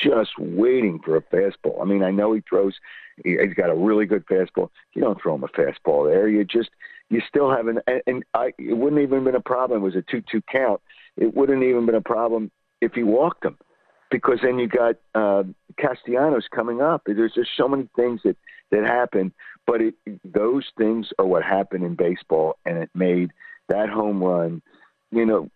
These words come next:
storybook stuff for forever as long as Harper's here. And there's been big home runs and big hits by Phillies in the past, but this now, right now, is, is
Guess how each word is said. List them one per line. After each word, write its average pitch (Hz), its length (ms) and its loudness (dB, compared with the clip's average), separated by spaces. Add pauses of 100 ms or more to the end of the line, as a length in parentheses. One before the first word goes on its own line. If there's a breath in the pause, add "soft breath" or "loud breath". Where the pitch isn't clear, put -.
(520)
storybook 135 580 2
stuff 120 380 2 (460)
for 107 340 4 (680)
forever 113 540 4
as 95 80 -8
long 107 260 2
as 104 140 -2
Harper's 98 460 0
here. 160 300 2 (480 loud breath)
And 104 360 0
there's 127 160 2
been 117 180 -2
big 113 220 0
home 107 260 0
runs 104 280 0
and 85 100 -8
big 104 220 -2
hits 104 240 0
by 90 140 2 (100)
Phillies 92 360 0
in 90 120 -4
the 87 80 -2
past, 90 400 0 (500 loud breath)
but 107 240 0
this 113 220 0
now, 104 260 2 (100)
right 110 280 0
now, 87 340 2
is, 104 120 -2 (200)
is 90 160 0